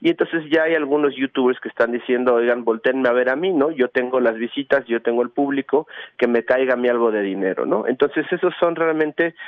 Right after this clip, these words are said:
como las dos, eh, los dos factores que empujan a los youtubers. Uno es agenda y credibili-, y, y, y creencia en el proyecto del presidente, es decir, son apoyadores, son aplaudidores, no son periodistas.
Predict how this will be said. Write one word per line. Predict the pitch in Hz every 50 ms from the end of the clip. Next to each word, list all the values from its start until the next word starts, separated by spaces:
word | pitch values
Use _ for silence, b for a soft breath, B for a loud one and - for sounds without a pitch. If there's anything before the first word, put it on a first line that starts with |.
| B B B B B
como | - 139 131 123 117 113 113 117 113
las | 120 123 127 123 -
dos, | - 147 151 151 - -
eh, | 139 127 117 113 113 113 110 107
los | 113 113
dos | 120 151 147
factores | - 156 - - 156 151 156 - -
que | - 139
empujan | 123 110 _ - 220 220 - - 165 131
a | 123 117
los | 110 107 104
youtubers. | 113 110 104 - 104 101 101 104 101 -
Uno | 147 156 165
es | 165 160 -
agenda | 139 123 - - 151 156 156 160 156 160 151
y | 135
credibili-, | - 123 113 113 110 113 110 110 110 110 101 107 113 104 101 104 104
y, | - 107
y, | 104 101 98 95 - B B B B B B B B -
y | - 123 120 113
creencia | - 139 139 143 156 175 180 175 - 185 160
en | 143
el | 127 120
proyecto | - - 117 120 123 139 156 160 - - 147
del | 131 120 107
presidente, | - 104 104 - - 110 110 123 139 160 - 170
es | 131
decir, | 113 - 135 123 -
son | 151 135 135
apoyadores, | 127 - - 104 101 101 101 104 120 143 170 180 175 - -
son | 135 127 123
aplaudidores, | 120 - 110 104 107 104 107 120 139 160 165 165 156 - 123
no | 113 104
son | - 117 110
periodistas. | - 123 127 151 160 165 160 - - 170 170 170